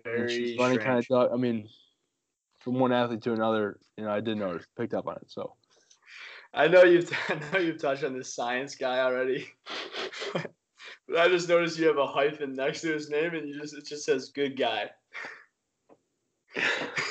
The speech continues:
Speaker 1: Honest to God.
Speaker 2: I lo-, I love, I love when he's like, "Really? You couldn't figure that out?" He's like, "I don't know."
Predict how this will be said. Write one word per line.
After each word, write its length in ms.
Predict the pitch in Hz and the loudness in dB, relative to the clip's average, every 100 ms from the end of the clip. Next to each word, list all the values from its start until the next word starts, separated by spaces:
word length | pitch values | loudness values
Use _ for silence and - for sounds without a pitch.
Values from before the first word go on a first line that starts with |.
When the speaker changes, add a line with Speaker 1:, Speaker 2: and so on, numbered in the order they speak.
| - 359 | -4 4
Speaker 1:
Honest 320 | - 294 190 | 8 8 6
to 80 | 151 | 4
God. 300 | 139 135 127 | 6 8 8
Speaker 2:
I 20 | |
lo-, 200 | 196 214 | 6 6
I 100 | 196 208 | 6 6
love, 260 | 226 233 196 | 8 8 8
I 100 | 214 | 8
love 140 | 226 | 8
when 80 | 226 | 8
he's 100 | 208 | 6
like, 200 | 180 165 | 2 2
"Really? 340 | 165 180 180 | 0 0 0
You 140 | 170 160 | -2 -4
couldn't 240 | 180 175 | -4 -4
figure 220 | 175 170 | -4 -2
that 180 | 165 151 | 0 2
out?" 240 | 139 156 165 | 2 2 0
He's 120 | 147 | -4
like, 240 | 139 135 127 - | -6 -6 -10 -14
"I 180 | 151 156 180 175 | -12 -12 -12 -12
don't 140 | 165 | -12
know." 180 | 165 | -12